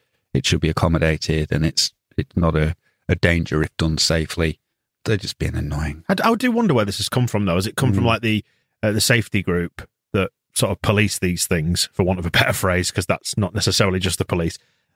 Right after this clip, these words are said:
Speaker 2: or has it come from the club, or, or where? 'Cause you are under competition rules entitled to ten percent of the ground capacity, which, according to my maths, is six thousand tickets. So they've, they've sold us short according to the rules anyway.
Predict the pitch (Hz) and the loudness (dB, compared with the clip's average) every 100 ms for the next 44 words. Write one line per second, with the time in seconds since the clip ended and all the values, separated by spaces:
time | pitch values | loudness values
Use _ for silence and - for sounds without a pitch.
0 | - 127 110 110 117 98 87 - 120 101 | 0 2 2 0 -2 0 -2 0 0 2
1 | 92 90 - 113 104 110 - 117 147 147 | 2 2 0 -2 0 0 0 -2 2 2
2 | 120 104 - 110 - 113 104 104 107 92 | 2 0 -2 -4 -2 -2 0 2 2 2
3 | 90 101 95 95 - 92 - _ _ - | -2 -2 -4 -2 -2 -2 -4 _ _ -6
4 | - 95 98 95 92 - 110 92 95 92 | -2 0 0 0 0 -2 -2 0 0 0
5 | 87 - 113 92 - - 104 - - 85 | 0 -2 0 0 0 0 0 0 0 0
6 | 90 - - - _ _ 110 95 - 95 | 0 -2 -4 -8 _ _ -2 0 2 2
7 | 98 90 80 - 90 - _ _ _ - | 2 0 -2 0 0 -4 _ _ _ -4
8 | 107 95 101 90 85 107 92 90 80 - | -2 0 2 2 2 0 2 0 0 -6
9 | - - 95 90 92 - - 104 151 117 | -8 -2 0 2 0 -2 -2 2 2 2
10 | 101 - 107 95 104 95 87 87 92 85 | 0 0 0 0 -2 -2 -2 0 0 0
11 | 76 92 87 85 | 0 0 2 0